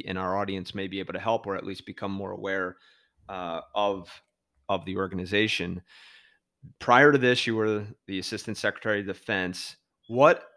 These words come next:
led you down this path? Uh, I think we could probably go all the way back to the start of your Air Force career and maybe even, uh, your education at Notre Dame. You tell me where to start, what's most relevant, and, and let's hit the,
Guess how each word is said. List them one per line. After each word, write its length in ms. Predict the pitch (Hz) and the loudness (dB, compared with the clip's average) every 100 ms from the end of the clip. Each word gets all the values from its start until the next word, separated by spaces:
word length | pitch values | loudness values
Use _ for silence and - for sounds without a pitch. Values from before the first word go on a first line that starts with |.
| _ 117 | _ -4
led 320 | 120 123 107 | 2 2 2
you 240 | 110 107 | -2 -2
down 280 | 104 101 98 | 0 0 0
this 180 | 92 - | -4 -4
path? 400 | 101 90 87 - - - | -2 0 -2 -6 -18 -12
Uh, 300 | 98 90 87 - | -8 -6 -6 -2
I 180 | 95 123 | 0 0
think 220 | 127 113 | 0 -4
we 100 | 110 | -4
could 160 | 110 90 | -6 4
probably 320 | 127 131 127 | 6 6 2
go 160 | 113 | 0
all 120 | 110 104 | 0 -2
the 60 | |
way 100 | 98 | -4
back 360 | 87 98 95 - | -2 -2 -2 -4
to 140 | 98 | -8
the 100 | 90 | -6
start 260 | 87 104 104 | -2 0 0
of 60 | 95 | 0
your 120 | 98 | 0
Air 80 | 98 | 0
Force 260 | 107 95 | -4 -6
career 360 | - 98 95 90 | -4 -2 0 0
and 80 | 90 | 0
maybe 220 | 95 92 | -2 -2
even, 460 | 90 90 90 87 - | -2 -2 -4 -6 -12
uh, 160 | - 98 | -18 -16
your 220 | 90 92 | -10 -8
education 540 | 92 90 101 95 - 92 | -8 -10 -8 -8 -6 -8
at 100 | 92 | -6
Notre 260 | 92 87 | -6 -6
Dame. 440 | 87 98 95 90 90 _ - _ - | -4 -2 -2 -2 -6 _ -20 _ -2
You 180 | 143 | -2
tell 220 | 143 143 127 | 2 4 4
me 200 | 123 120 | 4 4
where 220 | 117 110 | 2 2
to 60 | |
start, 480 | 107 - 117 110 104 | -2 -2 0 0 0
what's 240 | 107 110 117 | -2 -4 -2
most 280 | 110 101 | -2 -2
relevant, 540 | 110 104 101 98 98 92 | -2 -2 -2 -4 -6 -6
and, 260 | 95 92 90 - | -8 -8 -8 -8
and 160 | 95 | -6
let's 180 | 101 - | -4 -6
hit 160 | 110 - | -10 -6
the, 380 | 98 92 92 | -4 -4 -8